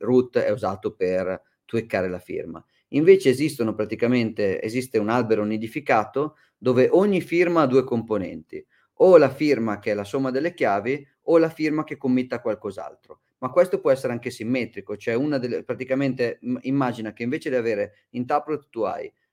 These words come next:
da un lato a, a se-, a sinistra tu hai la chiave pubblica master, che è la somma delle chiavi pubbliche, e poi opzionalmente hai la, eh, Merkle root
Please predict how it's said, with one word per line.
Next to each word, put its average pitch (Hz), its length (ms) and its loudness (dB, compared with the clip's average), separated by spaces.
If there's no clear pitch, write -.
da 123 260 -4
un 127 100 0
lato 175 560 0
a, 98 360 -6
a - 80 -12
se-, - 180 -16
a - 100 -20
sinistra 120 540 -8
tu 110 140 -8
hai 104 380 -4
la 98 380 -8
chiave 117 260 -2
pubblica 135 560 -6
master, 104 480 -8
che - 120 -8
è - 20 -2
la 92 80 -6
somma 104 300 -8
delle 95 180 -10
chiavi 90 220 -12
pubbliche, 101 560 -10
e 160 160 -4
poi 175 380 4
opzionalmente 147 1040 -2
hai 107 320 -2
la, 92 440 -8
eh, 92 220 -12
Merkle 131 400 -4
root 123 500 -4